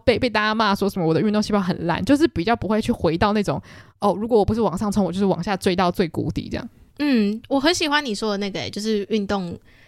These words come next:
Speaker 2: 你今天进去健身房的时候，你不会觉得说，“哦，我因为没办法举跟之前一样的重量，所以我就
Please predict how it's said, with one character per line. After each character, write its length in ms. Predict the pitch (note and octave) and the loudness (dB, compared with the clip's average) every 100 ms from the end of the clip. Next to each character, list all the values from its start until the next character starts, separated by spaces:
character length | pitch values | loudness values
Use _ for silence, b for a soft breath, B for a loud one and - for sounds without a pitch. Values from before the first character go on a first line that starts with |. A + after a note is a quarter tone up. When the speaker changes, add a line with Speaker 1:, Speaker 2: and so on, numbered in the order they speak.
| b | b
Speaker 2:
你 120 | G#3+ F#3+ | -4 -2
今 220 | A3+ A#3 | 0 2
天 200 | B3 A#3 | 2 2
进 140 | A#3+ | 0
去 100 | A3+ | 2
健 120 | G#3+ | 2
身 100 | G3+ G3 | 2 0
房 100 | D#3+ | -2
的 60 | |
时 80 | F#3 | -2
候， 80 | F#3 | -2
你 100 | E3 | -2
不 120 | F3 | -2
会 300 | F#3+ G3 F3 B B B B - | 0 2 0 B B B B 0
觉 140 | F3+ | 2
得 140 | F#3 | 2
说 320 | F3+ F#3 F3+ - | 2 0 -2 0
，“哦， 80 | G3+ | 2
我 180 | G3 F#3+ | 2 0
因 140 | B3+ C#4 | -2 0
为 240 | C#4 G#3 - | 0 0 -2
没 140 | G3+ | -2
办 100 | B3 | 2
法 100 | G3+ | 0
举 120 | - | 0
跟 160 | D#3 F#3+ | -2 0
之 100 | G3 | 0
前 100 | G3 | 0
一 40 | |
样 120 | E3+ D#3+ | -2 -2
的 40 | |
重 200 | F3 F3+ | -2 -2
量， 220 | E3+ G3+ | -4 -6
所 140 | - F#3+ | 0 2
以 40 | |
我 60 | |
就 100 | F3+ | 2